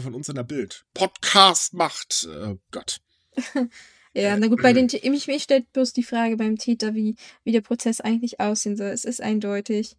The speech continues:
Speaker 2: eigentlich, also er hat zugegeben, dass er das gemacht hat. Äh, die, die Leute sind tot oder verletzt. Es gibt genug Zeugen und ich, ich
Speaker 1: Trotz allem muss halt ein vernünftiger Prozess geführt werden.
Speaker 2: Natürlich,
Speaker 1: Das ist,
Speaker 2: aber
Speaker 1: ist halt
Speaker 2: wer
Speaker 1: so.
Speaker 2: weiß,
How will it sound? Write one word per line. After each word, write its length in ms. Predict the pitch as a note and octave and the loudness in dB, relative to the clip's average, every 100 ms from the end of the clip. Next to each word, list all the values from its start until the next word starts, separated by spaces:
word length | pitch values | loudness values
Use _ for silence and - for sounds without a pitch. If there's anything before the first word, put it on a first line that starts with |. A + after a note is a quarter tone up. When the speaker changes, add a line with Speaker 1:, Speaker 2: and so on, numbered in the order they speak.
| _ | _
Speaker 2:
eigentlich, 500 | G#3+ G#3 G#3+ A#3 A#3 | -4 -2 -2 -6 -6
also 140 | A3+ | -6
er 100 | A#3 | -4
hat 140 | A3+ | -4
zugegeben, 540 | - - A3 G#3+ G#3+ G#3 | -4 -6 -4 -2 -2 -2
dass 120 | G3+ | -4
er 40 | G#3 | -6
das 140 | G#3 | -6
gemacht 380 | G#3 G3+ A3 - | -6 -6 -6 -6
hat. 180 | G#3+ G#3 | -6 -6
Äh, 140 | - A3+ | -10 -8
die, 220 | G#3+ G3+ | -8 -6
die 100 | G#3+ | -2
Leute 320 | A3 A3 G#3+ A3 | 0 0 -2 -4
sind 220 | G#3+ G#3 | -4 -4
tot 260 | G#3+ A3 | -2 -2
oder 140 | G#3 A3 | -4 -6
verletzt. 440 | - G3+ G3+ - _ _ _ _ | -6 -6 -8 -12 _ _ _ _
Es 140 | B3 | -6
gibt 160 | B3 G#3+ | -4 -4
genug 320 | A3 G#3+ G#3 | -2 -4 -4
Zeugen 340 | - G#3 G3+ G3+ | -6 -4 -4 -8
und 160 | A#3 - | -10 -14
ich, 100 | A#3+ _ _ - | -18 _ _ -20
ich 180 | - _ - - _ | -20 _ -20 -20 _
Speaker 1:
Trotz 240 | - A#2 - | -6 -4 -2
allem 240 | G#2+ B2 | -2 -2
muss 220 | C3 B2+ | -2 -4
halt 180 | B2+ B2+ | -4 -8
ein 40 | B2 | -8
vernünftiger 440 | C3 B2 B2 A#2+ | -6 -6 -6 -10
Prozess 340 | C3 - D3 | -8 -8 -8
geführt 320 | - - G2 G#3+ | -10 -10 -8 2
werden. 120 | B3 | 4
Speaker 2:
Natürlich, 420 | B3 C#4+ B3 A3+ | 4 4 4 2
Speaker 1:
Das 0 | |
ist, 100 | - | -2
Speaker 2:
aber 120 | G#3+ | -2
Speaker 1:
ist 100 | G#3+ | 0
halt 160 | G#3+ A3+ | 0 0
Speaker 2:
wer 60 | A3 | 0
Speaker 1:
so. 60 | |
Speaker 2:
weiß, 80 | A3+ | 2